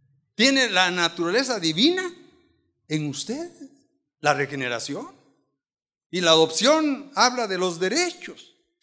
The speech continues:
que usted tiene como hijo de Dios. Y la propiciación. El hecho de saber que Dios quedó satisfecho,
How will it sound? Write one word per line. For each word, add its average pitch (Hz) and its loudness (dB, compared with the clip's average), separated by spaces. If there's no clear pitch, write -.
que 160 -8
usted 175 -4
tiene 180 0
como 131 -10
hijo 127 -14
de 113 -16
Dios. - -20
Y 143 -4
la 123 -4
propiciación. 143 -2
El 151 -4
hecho 175 -2
de 135 -4
saber 160 -4
que 135 0
Dios 175 0
quedó 147 -4
satisfecho, 139 -8